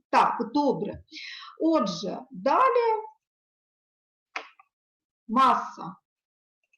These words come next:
нагадую, води записується ось сюди. Сто грам переводимо, вибачте, ось сюди, там, де маса води.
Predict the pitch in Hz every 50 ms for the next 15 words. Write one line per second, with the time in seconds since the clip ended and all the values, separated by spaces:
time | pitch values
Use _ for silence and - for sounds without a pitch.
0 | _ _ - 214 202 202 208 214 202 185 170 160 202 208 202 - - _ _ _
1 | _ _ _ _ _ _ _ _ _ _ _ _ _ _ _ _ _ _ _ _
2 | - - 208 190 233 262 254 - 180 226 220 190 160 - - - 214 208 208 208
3 | - 196 - - - - - - - - - - 247 254 226 220 - - - -
4 | 214 202 165 160 202 185 185 202 240 294 302 - - - - - - - 262 247
5 | 208 196 220 220 214 196 - - - 202 196 202 196 190 208 220 208 175 160 185
6 | 170 - - _ - - _ - 175 202 202 - - - - - - 175 170 -
7 | - 208 180 165 165 156 - - 165 165 160 180 180 190 180 165 - - - 190
8 | - 196 220